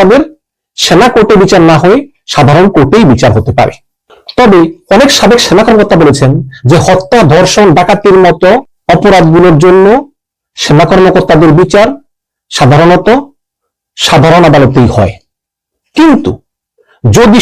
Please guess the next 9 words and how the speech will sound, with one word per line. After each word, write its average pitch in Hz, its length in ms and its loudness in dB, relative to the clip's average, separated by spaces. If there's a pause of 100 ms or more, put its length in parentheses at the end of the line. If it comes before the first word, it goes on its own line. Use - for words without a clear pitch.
(120)
সরকার 220 400 0 (120)
এবং 190 140 0 (120)
সেনা 185 200 0 (100)
প্রধান 160 260 0 (160)
এগ্রি 139 300 0
থাকে 143 220 -2 (480)
বা 175 220 2 (440)
আদালত 233 300 2
অনুমতি 196 280 2